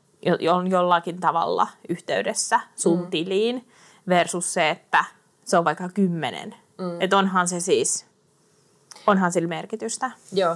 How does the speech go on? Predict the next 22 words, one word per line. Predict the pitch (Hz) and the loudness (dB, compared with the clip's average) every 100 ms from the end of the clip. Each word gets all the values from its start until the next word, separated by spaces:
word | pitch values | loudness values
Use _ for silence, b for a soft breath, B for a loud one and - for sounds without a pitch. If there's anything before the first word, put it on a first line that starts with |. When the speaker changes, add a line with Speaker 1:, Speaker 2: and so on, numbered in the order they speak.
| 151 | -4
Speaker 2:
siis | - 202 | -2 0
mä | 233 | 2
oon | 240 | 0
samaa | 254 302 285 | -2 -2 0
mieltä | 202 185 180 | 0 -2 -6
kyllä | 175 185 170 | -6 -4 -2
tossa, | 190 - 185 | -4 -4 -6
niinku, | 170 165 | -6 -6
sun | - 185 | -4 -4
kanssa | 156 175 180 | -4 -6 -2
täysin | 185 185 180 | -2 -2 -4
siitä, | 185 180 156 | -8 -6 -6
että, | 151 - 156 B B B B B B B | -8 -8 -10 B B B B B B B
että | 170 165 - 180 165 - - _ _ _ _ _ _ - | -2 -2 0 0 0 -2 -8 _ _ _ _ _ _ -6
se | 180 | -4
pienempi, | 180 226 214 185 170 160 | 2 4 4 0 -2 -4
niinku, | 160 160 151 165 160 156 - _ _ _ _ - 73 55 156 - | -6 -8 -8 -8 -10 -12 -18 _ _ _ _ -20 -20 -14 -14 -4
se, | 202 | -2
niinku, | 190 185 | 0 -4
kohdennettu | 185 254 269 240 202 180 - | 2 2 2 0 0 -2 -6
yleisö, | - 196 175 165 165 165 - _ _ _ _ _ _ - _ _ _ _ | -4 0 0 0 -4 -6 -10 _ _ _ _ _ _ -20 _ _ _ _
joka | 160 165 165 - | -2 0 0 -2